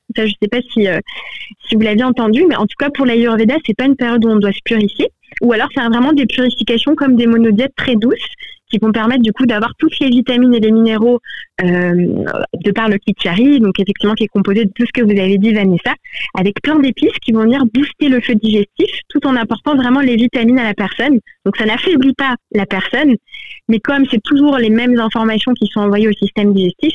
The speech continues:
et ben du coup on est vraiment en phase de repos digestif. On, on consomme pas beaucoup d'énergie quand on, quand on digère ce type de plat. Donc c'est très intéressant pour cette saison.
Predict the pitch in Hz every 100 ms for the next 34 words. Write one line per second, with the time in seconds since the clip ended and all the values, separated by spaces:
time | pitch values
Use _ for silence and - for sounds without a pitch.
0 | - 196 190 190 - 311 - _ 214 220
1 | 214 208 240 247 240 233 214 208 202 240
2 | 269 233 226 220 - - - - - -
3 | - 202 185 175 180 - - 220 254 254
4 | 262 233 254 233 226 214 202 - 190 196
5 | 165 - - - - - 208 208 202 196
6 | 214 214 - 190 202 202 - - _ -
7 | 208 202 - 254 240 233 220 220 202 202
8 | 208 - 196 - 196